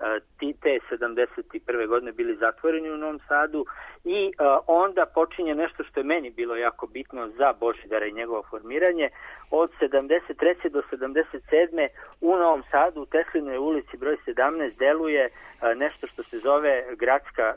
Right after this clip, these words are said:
novosadska gradska komuna intima. I taj komunarski duh, e, možete pratiti već od tada. To je bila klasična hipi komuna koja je radila i sastajala se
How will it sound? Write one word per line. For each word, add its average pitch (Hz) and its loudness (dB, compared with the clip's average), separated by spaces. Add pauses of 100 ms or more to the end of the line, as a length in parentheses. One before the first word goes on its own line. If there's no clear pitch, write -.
(260)
novosadska 120 -2
gradska 120 -4
komuna 113 -8
intima. 98 -14 (600)
I - -12
taj 160 -2
komunarski 151 -2
duh, 151 2 (100)
e, - -6
možete 135 -2
pratiti 127 -2
već 123 -6
od 110 -12
tada. 135 2 (320)
To 160 0
je 147 2
bila 156 2
klasična 135 -2
hipi - -10
komuna 110 -8
koja 104 -4
je 95 -6 (320)
radila 107 0
i 95 -14
sastajala 117 -4 (120)
se 101 -2